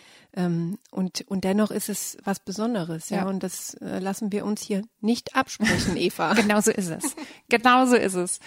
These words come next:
Speaker 2: Die sind nämlich schon echt besonders, unsere Jungs, und die werden nicht einfach so groß. Ich hatte
Speaker 1: Ganz
Speaker 2: jetzt,
Speaker 1: genau, ja.
Speaker 2: äh, ich hatte jetzt grad, ähm, äh, am Freitag hatte ich ein Gespräch mit einer Mama, der ich so ein bisschen erzählt hab, also die erzählt hat von ihren Jungs zuerst,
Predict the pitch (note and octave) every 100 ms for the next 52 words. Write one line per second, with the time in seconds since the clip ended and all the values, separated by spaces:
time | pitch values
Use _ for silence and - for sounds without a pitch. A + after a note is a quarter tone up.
0 | - - - - A3 C4+ D4+ C4+ B3 A#3
1 | B3+ A#3+ A#3 - A#3 A3 A#3 A#3 G#3+ G#3+
2 | - G#3 G3+ G3+ G3+ G#3+ G#3 G3 G3+ G#3
3 | G#3+ G3+ G#3 - - G3 G3 F#3+ F3+ -
4 | F#3 - F#3 F#3+ F#3 - G#3 G#3+ G#3 -
5 | G3+ F#3 F3 F3 - G3+ G3+ G3 A3 G#3+
6 | G#3 - A3 G#3+ - G#3 G3+ F#3+ G3 -
7 | - - G#3 G3 F#3 G3 - G#3+ A3+ G#3+
8 | - E3+ G3+ G3+ G#3 G3+ - - G#3+ -
9 | G3 G3+ G3 G3+ G#3 G3+ G3 F#3+ G3+ G3
10 | - G3 F#3+ - A3+ A3 G#3+ - - -
11 | - - _ - G3+ G#3 A3+ - E2+ -
12 | G#3+ B3+ C4+ B3 A3 B3+ C4+ B3 A#3 -
13 | - G#3+ G#3+ -